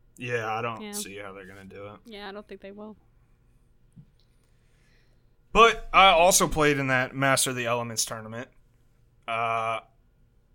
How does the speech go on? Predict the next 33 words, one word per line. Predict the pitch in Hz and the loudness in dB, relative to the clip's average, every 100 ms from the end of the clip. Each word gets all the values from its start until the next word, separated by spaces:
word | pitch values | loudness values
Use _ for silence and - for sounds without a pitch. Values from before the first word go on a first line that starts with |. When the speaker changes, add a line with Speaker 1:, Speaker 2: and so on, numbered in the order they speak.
| _ _ _ _ _ - | _ _ _ _ _ -12
Speaker 1:
just | 190 190 | -8 -4
gonna | 214 | -2
go | 185 | 0
ahead | 170 175 | 0 0
and | 156 | -4
say | 180 | -6
it. | 180 - | -6 -4
Had | 165 | -2
a | |
great | 160 160 151 | 0 0 0
time. | 139 135 160 | 0 -2 -2
Thank | 131 131 | -6 -8
you, | 131 | -6
Hi-Rez, | 120 123 127 127 | 0 0 0 -4
for | - 120 | -6 -10
inviting | 110 113 113 120 | -8 -6 -6 -8
us | 127 - | -12 -12
to | - | -14
Battleground, | 120 117 113 113 113 110 107 _ _ _ _ - | -6 -6 -6 -8 -12 -12 -16 _ _ _ _ -14
or | 117 | -12
to | 110 107 _ _ _ | -12 -16 _ _ _
the | 113 | -18
be-, | 110 131 - | -10 -10 -10
inviting | 113 117 127 147 143 131 - _ - | -20 -6 -2 0 -2 -6 -16 _ -8
Battleground | 117 120 117 113 | -6 -6 -8 -10
of | 107 | -10
the | 110 | -6
Gods | 123 131 131 - | 0 2 2 -2
to | 127 | -6
your | 117 117 113 - _ _ _ _ _ _ _ | -6 -6 -8 -12 _ _ _ _ _ _ _
content | - 175 160 170 | 4 4 6 2
creators | 165 156 143 - | 4 2 2 0
tournament. | - 170 196 202 | 0 0 0 -2